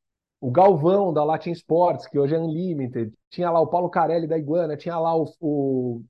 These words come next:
o Felipe da Norte Marketing, tinha o Gaioto, tinha o Tadeus da Iescom, tinha toda essa galera, e a gente, obviamente, tinha que cobrar, né, pelo que a gente fazia, então, sei lá, a gente cobrava, sei lá, dez mil reais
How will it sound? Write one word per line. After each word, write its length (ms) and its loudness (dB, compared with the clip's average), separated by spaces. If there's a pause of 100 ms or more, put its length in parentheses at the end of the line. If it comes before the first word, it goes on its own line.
o 80 -12
Felipe 640 -4
da 220 -2
Norte 640 -6
Marketing, 760 -4 (280)
tinha 140 0
o 80 0
Gaioto, 760 6
tinha 180 0
o 40 -4
Tadeus 500 4
da 80 4
Iescom, 520 0
tinha 140 -2
toda 180 -4
essa 140 -8
galera, 680 -2 (600)
e 80 2
a 40 4
gente, 220 2
obviamente, 380 2
tinha 140 -6
que 100 -20
cobrar, 580 2
né, 160 -2
pelo 200 -4
que 80 -2
a 40 0
gente 140 -6
fazia, 240 -4
então, 160 -2
sei 140 -4
lá, 60 0
a 60 0
gente 180 -10
cobrava, 500 -2 (160)
sei 80 -12
lá, 160 -12 (260)
dez 220 4
mil 100 0
reais 380 -2